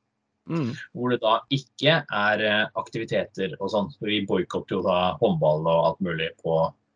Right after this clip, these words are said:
Speaker 2: eh, søndagene.
Speaker 1: Mm.
Speaker 2: For da er det da litt roligere morgen, og så er det litt stress <laughs> før vi drar ut, og så skal vi være, så er vi i kirka, og da er det liksom menighet. Eh, og så er man der, og så gjør man a-, noe annet på, eh, søndag. Vi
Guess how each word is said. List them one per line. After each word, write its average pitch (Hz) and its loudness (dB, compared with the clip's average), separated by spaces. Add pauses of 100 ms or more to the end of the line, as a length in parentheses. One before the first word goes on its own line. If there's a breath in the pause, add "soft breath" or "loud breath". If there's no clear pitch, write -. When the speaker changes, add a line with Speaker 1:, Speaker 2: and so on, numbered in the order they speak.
(300)
Speaker 2:
eh, 87 2
søndagene. 101 2 (500)
Speaker 1:
Mm. 120 -2 (260)
Speaker 2:
For 113 0
da 107 4 (180)
er 95 4
det 101 0
da 98 6 (100)
litt 117 -8
roligere 113 2
morgen, 131 6
og 107 -2
så 104 2
er 98 2
det 98 0
litt 98 -8
stress 131 2
<laughs> - -20
før 139 4
vi 117 2
drar 107 2
ut, 151 4 (400 loud breath)
og 107 -8
så 113 -6
skal 98 0
vi - -2
være, 98 4
så 107 0
er 92 4
vi 98 0 (180)
i - -16
kirka, 113 0 (160)
og 95 -8
da 87 0
er 80 -4
det 87 -6
liksom 87 -6
menighet. 98 0 (460 soft breath)
Eh, 131 8
og 156 6
så 175 4 (160)
er 151 6
man 151 4
der, 190 6
og 160 2
så 165 0
gjør 151 4
man 127 4
a-, 127 2
noe 123 6
annet 92 0
på, 107 0 (920)
eh, 101 -8
søndag. 107 -2
Vi 120 4